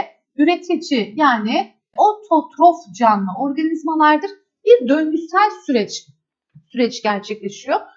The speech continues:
ve bu döngüsel süreçte de çok önemli bir basamakta yer alıyor. Saprofit canlılar, cevabımız E olacak.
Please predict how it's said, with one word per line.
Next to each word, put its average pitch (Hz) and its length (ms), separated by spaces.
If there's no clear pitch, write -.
ve 254 120
bu - 120
döngüsel 339 500
süreçte 277 320
de 214 80
çok - 280
önemli 240 360
bir 285 120
basamakta 247 520
yer 226 160
alıyor. 202 280
Saprofit 294 600
canlılar, 311 500
cevabımız 233 640
E 202 160
olacak. 180 340